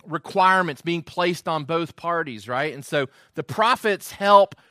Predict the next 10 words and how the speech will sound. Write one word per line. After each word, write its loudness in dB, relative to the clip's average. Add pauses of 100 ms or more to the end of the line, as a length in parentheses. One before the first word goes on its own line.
(140)
remind 4
God's 2
people -6
when -6
they, -2 (160)
when -2
they -2
stray, -10 (280)
okay? -4 (400)
Um, 2